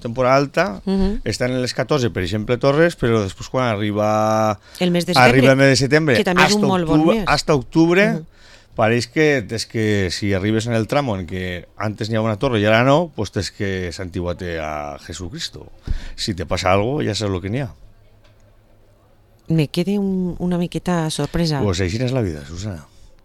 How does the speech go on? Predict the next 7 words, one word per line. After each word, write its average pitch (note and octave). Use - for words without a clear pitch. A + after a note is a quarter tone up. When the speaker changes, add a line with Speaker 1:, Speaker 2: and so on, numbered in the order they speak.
Speaker 2:
Perquè, D3+
em, C3
la E3
empresa E3+
que -
agarra D3
este, D3